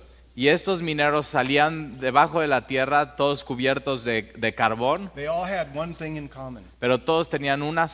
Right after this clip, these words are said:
Speaker 1: cosa en común.
Speaker 2: Their tears were streaming down their faces and cleaning their faces.
Speaker 1: Sus lágrimas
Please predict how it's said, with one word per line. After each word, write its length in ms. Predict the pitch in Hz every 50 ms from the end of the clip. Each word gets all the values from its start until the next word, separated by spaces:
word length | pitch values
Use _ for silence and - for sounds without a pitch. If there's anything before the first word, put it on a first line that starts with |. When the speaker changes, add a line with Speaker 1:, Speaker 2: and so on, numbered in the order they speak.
| - -
Speaker 1:
cosa 280 | - 131 127 - -
en 100 | 123 123
común. 460 | 104 113 107 107 113 113 110 101 85 78 - _ _ - - - - -
Speaker 2:
Their 160 | 156 160 160
tears 680 | 165 - 190 208 214 208 196 185 165 143 131 - - - - - - - - - - - - - - - - -
were 100 | 143 135
streaming 480 | - - - 170 190 190 185 180 175
down 240 | 170 170 165 165 165
their 120 | 156 143 131
faces 580 | - 151 143 147 147 - 135 131 131 - - - 156
and 180 | 135 135 127 117 - - -
cleaning 420 | - - 170 175 170 170 165 151
their 120 | 147 139 123
faces. 580 | - - 120 117 - - 101 87 - - - - - -
Speaker 1:
Sus 240 | - - 123 117 123
lágrimas 760 | 139 139 143 147 156 156 156 151 147 143 139 127 - -